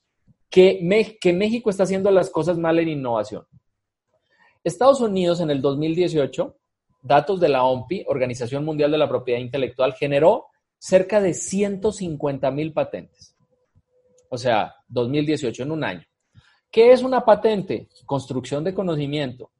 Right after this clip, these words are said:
creatividad, innovación y generación de riqueza. Corea del Sur, un país que se moría de hambre después de la Segunda Guerra Mundial,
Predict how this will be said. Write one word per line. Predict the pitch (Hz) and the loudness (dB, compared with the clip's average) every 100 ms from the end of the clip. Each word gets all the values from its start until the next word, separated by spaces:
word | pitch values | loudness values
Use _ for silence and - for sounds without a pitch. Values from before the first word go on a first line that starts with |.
| - | -4
creatividad, | 117 123 120 135 143 220 294 - - | 2 2 2 0 4 6 6 2 -4
innovación | 160 147 143 139 135 240 311 349 - | -2 0 4 4 2 0 0 -2 -14
y | |
generación | 147 147 135 123 135 139 | -8 -4 0 0 -2 -2
de | |
riqueza. | 135 120 - 92 - _ _ _ _ _ _ | -2 -2 -8 -12 -14 _ _ _ _ _ _
Corea | 208 214 262 | 6 8 8
del | 240 190 | 8 4
Sur, | - 185 139 - _ _ | 4 2 2 -6 _ _
un | - 196 | -8 -2
país | 190 220 214 | 2 2 0
que | 226 | -4
se | 214 | -2
moría | 160 160 196 | 2 4 4
de | 190 170 | 4 2
hambre | 156 175 190 | 2 0 0
después | 180 - 160 | -2 -2 0
de | |
la | 165 | 0
Segunda | 143 147 143 | 0 -2 0
Guerra | 131 127 - | 0 -4 -6
Mundial, | 117 110 135 185 233 | -10 -4 0 2 2